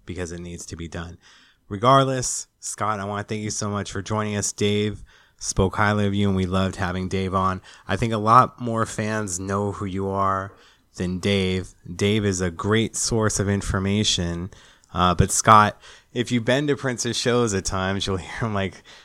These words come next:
"Hey, Scotty, turn me up," <laughs> and all those other things, you know. And I'm sure that's always been fun 'cause there are certain times where, uh,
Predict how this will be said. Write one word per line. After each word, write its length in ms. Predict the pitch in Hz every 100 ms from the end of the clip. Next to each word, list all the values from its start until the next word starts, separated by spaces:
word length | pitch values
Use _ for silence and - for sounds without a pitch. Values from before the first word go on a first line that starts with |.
| _ _ _ _ -
"Hey, 120 | 95
Scotty, 420 | - 113 107 101
turn 240 | - 107
me 140 | 101 113
up," 340 | 127 110 -
<laughs> 0 |
and 120 | - -
all 240 | - 113
those 260 | - - -
other 280 | 107 107
things, 500 | 98 110 107 98 - - - - _
you 140 | 101
know. 320 | 98 92 90 90 - -
And 100 | 110
I'm 80 | 101
sure 220 | - 113
that's 280 | 113 123 117
always 340 | 104 104 95
been 180 | 98 95
fun 320 | - 101 98
'cause 140 | 98 95
there 120 | 101
are 40 |
certain 340 | 98 120 110 117
times 400 | 110 110 110 98
where, 280 | 101 101 98
uh, 300 | 95 95